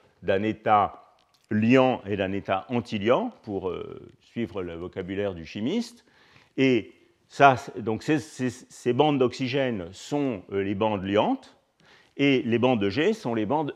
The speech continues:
antiliantes. Chacune ont un certain caractère d'oxygène. D'accord ?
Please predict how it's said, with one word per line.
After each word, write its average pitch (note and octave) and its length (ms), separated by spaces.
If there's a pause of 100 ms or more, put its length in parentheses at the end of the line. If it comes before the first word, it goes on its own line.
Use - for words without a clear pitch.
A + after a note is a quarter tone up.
antiliantes. A2 720
Chacune D#3 640
ont G#2+ 140
un A#2 40
certain A2 360
caractère F#2+ 480
d'oxygène. F2+ 440 (800)
D'accord ? C#3 320